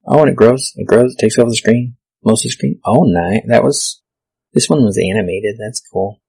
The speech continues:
And then we cut to Andy driving his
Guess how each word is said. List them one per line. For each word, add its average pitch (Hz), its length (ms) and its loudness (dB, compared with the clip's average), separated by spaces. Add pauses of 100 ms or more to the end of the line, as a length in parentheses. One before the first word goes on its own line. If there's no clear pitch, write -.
(960)
And 120 300 0
then 107 220 0
we 107 120 -2
cut 101 340 -2
to - 100 -6
Andy 98 520 -6
driving 101 300 -2
his - 480 -4